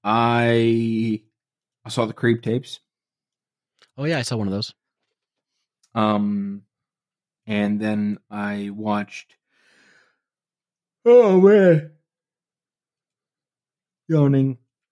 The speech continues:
Speaker 1: Um, watched Evil Dead Rise. Again.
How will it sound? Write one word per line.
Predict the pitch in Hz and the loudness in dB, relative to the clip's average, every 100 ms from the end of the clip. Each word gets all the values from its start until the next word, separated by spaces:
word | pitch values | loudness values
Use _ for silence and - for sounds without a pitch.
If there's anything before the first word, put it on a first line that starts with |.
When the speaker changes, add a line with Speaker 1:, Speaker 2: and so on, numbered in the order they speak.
| _ | _
Speaker 1:
Um, | 117 123 120 117 113 110 107 _ _ _ _ _ | -2 0 2 0 -2 -4 -6 _ _ _ _ _
watched | 117 123 120 117 - - - | -2 0 0 -2 -8 -16 -4
Evil | 120 120 | 0 2
Dead | 120 110 | 2 -2
Rise. | 107 98 117 151 - - _ _ _ _ _ _ _ _ _ _ _ _ _ _ _ _ | -2 -4 -2 -4 -6 -20 _ _ _ _ _ _ _ _ _ _ _ _ _ _ _ _
Again. | 120 107 101 143 | -8 -6 -6 -8